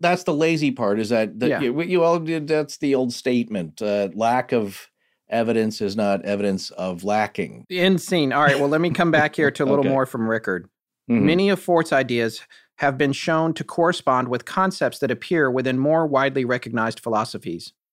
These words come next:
Speaker 2: E G, his dominants resemble the paradigms of Kuhn and psychologist Carl Jung's archetypes. His extremes echo the ideals of Plato.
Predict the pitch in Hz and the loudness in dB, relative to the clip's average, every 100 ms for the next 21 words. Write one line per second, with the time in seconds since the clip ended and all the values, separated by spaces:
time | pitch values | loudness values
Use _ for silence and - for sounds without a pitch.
0 | _ 202 208 156 139 127 120 - 156 - | _ 0 0 0 -2 -2 -6 -4 -4 0
1 | 165 175 131 110 - - 143 135 143 135 | 2 4 2 -2 -6 -8 -6 -4 -2 -2
2 | 143 139 - 220 139 107 104 113 127 - | -2 -4 0 2 2 0 -4 -4 -8 -6
3 | - 147 95 113 - 127 120 131 127 143 | -2 -2 -2 -6 -10 -8 -4 -4 0 2
4 | 135 127 127 - 151 143 131 139 127 123 | 2 0 -6 -2 2 2 2 0 0 -2
5 | - 151 196 - - - - - _ - | -2 0 0 -2 -6 -8 -10 -20 _ -2
6 | 147 143 - 185 185 139 - 143 156 143 | -2 -2 -4 -2 0 0 -2 -2 0 2
7 | 127 131 120 151 151 90 95 - _ 117 | 2 0 -2 0 0 0 -8 -16 _ -12
8 | - 165 165 - - | -4 -2 -2 -4 -10